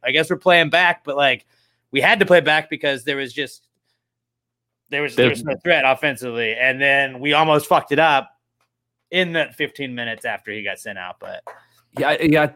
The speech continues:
Speaker 2: I mean, obviously, I understood. In fact, I guess Moyes was, like, trying to just,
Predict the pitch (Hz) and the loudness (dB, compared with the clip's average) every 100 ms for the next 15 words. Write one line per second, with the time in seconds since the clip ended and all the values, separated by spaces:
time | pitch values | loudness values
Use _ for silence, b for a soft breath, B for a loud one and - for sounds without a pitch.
0 | - 151 185 185 - _ _ _ _ _ | -8 -2 0 0 -4 _ _ _ _ _
1 | - 139 165 143 127 135 131 - 107 104 | -8 -2 0 2 0 -2 -4 -6 -4 -6
2 | - 107 - 104 - 113 - 107 107 92 | -2 -2 -2 -4 -2 -4 -4 -2 -2 -2
3 | 87 98 - 98 95 87 92 | -4 -4 0 0 0 -4 -10